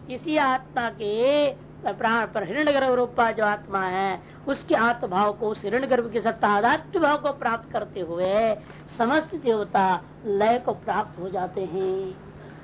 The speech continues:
इत्युक्तम। स्वयं देवताप्य लक्षण पर पुरुषार्थः एष मोक्षः। वह यह जो पूर्व पक्षी यहाँ से शुरू, इत्युक्तम,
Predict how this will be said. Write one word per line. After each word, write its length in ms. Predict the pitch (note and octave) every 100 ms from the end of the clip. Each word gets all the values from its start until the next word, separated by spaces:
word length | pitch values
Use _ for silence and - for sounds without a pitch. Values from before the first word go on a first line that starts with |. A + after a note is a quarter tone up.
| - - -
इत्युक्तम। 520 | C#4 - - - - - - - - - - - - - -
स्वयं 380 | D#4 D#4+ F4 D4 - - F#3
देवताप्य 720 | F#3+ C#4 D4+ D4+ C4+ - C#4
लक्षण 420 | B3 A3+ A3 G#3+
पर 240 | G3+ - G3
पुरुषार्थः 920 | - F#3+ F3 F#3 E3+ - G#3 G#3+ A3 - - - - - -
एष 280 | G#3 A#3 G#3+
मोक्षः। 640 | F3+ F3 F3 - E3+ F#3 F#3 - - - - - - -
वह 180 | A3 B3
यह 340 | A#3 G#3+ A3+
जो 200 | A#3+ C4+ D#4
पूर्व 460 | E4 - - - C#4
पक्षी 260 | C4 - B3
यहाँ 180 | A#3+
से 140 | G#3+ -
शुरू, 140 | G3+
इत्युक्तम, 600 | F#3 - - A#3 - B3